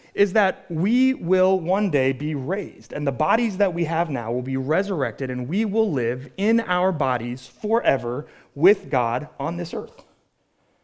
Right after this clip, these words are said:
Okay? And if we can understand that belief, if we can allow that belief to begin to shape us, it actually changes how we live our lives in the here and now. Our view of the afterlife shapes our lives now, and that's what we're gonna talk about today. And what we're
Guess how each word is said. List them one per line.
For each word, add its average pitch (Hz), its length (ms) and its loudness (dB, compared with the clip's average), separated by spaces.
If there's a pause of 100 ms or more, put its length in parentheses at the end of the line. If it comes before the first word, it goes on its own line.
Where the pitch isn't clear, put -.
(260)
Okay? 170 200 -2
And 190 120 4
if 190 120 0
we 233 100 2
can 247 160 4
understand 214 800 2
that 165 440 2
belief, 170 520 -2
if 160 160 -2
we 196 100 2
can 202 160 0
allow 185 240 4
that 196 160 2
belief 175 280 0
to 170 100 -2
begin 165 160 -4
to 143 60 -4
shape 240 280 -4
us, 165 140 0
it 208 80 2
actually 233 260 2
changes 190 500 0
how 190 260 -4
we 190 160 -2
live 170 220 0
our 151 120 -2
lives 165 340 -2
in 165 220 -4
the 160 80 -4
here 139 220 -4
and 143 100 -4
now. 156 200 0 (220)
Our 165 160 4
view 190 200 2
of 175 100 -2
the 202 160 -6
afterlife 151 600 -4 (200)
shapes - 440 0 (200)
our 131 200 0
lives 123 420 -4
now, 185 140 -2
and 143 80 -2
that's 175 140 -2
what 196 100 -4
we're 175 100 -6
gonna 160 120 -6
talk 147 240 -6
about 120 180 -10
today. 123 180 -4
And 151 120 0
what 196 120 2
we're 190 120 0